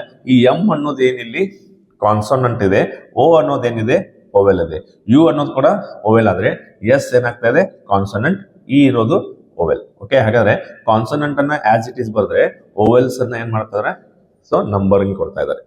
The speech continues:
ಓಕೆ, so ಹಾಗಾದ್ರೆ ಅದೇ ರೀತಿ ನಾವು ನೋಡಿದಾಗ ಇಲ್ಲಿ ಎಲಿಫೆಂಟ್ ಅನ್ನೋದನ್ನು ಕೂಡ ನೋಡ್ರಿ, ಇ ಅಂದ್ರೆ ಫೈವ್ ಬಂದಿದೆ, ಎಲ್ ಗೆ ಎಲ್ ಇದೆ, then ಇ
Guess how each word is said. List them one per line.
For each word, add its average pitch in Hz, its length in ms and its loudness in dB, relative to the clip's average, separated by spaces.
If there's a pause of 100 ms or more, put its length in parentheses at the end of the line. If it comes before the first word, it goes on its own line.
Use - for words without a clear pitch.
(140)
ಓಕೆ, 139 160 -2 (440)
so - 80 -4
ಹಾಗಾದ್ರೆ 117 240 4
ಅದೇ 98 260 2
ರೀತಿ 120 420 -4
ನಾವು 113 200 -4
ನೋಡಿದಾಗ 113 360 0 (360)
ಇಲ್ಲಿ 117 160 2
ಎಲಿಫೆಂಟ್ 139 560 0
ಅನ್ನೋದನ್ನು 123 360 -2
ಕೂಡ 104 160 -6
ನೋಡ್ರಿ, 90 280 -6 (160)
ಇ 131 160 2
ಅಂದ್ರೆ 123 300 2
ಫೈವ್ 107 300 2
ಬಂದಿದೆ, 107 280 -8
ಎಲ್ 107 220 0
ಗೆ 110 100 -2
ಎಲ್ 101 280 0
ಇದೆ, 101 200 -4 (360)
then 110 140 0
ಇ 104 160 -2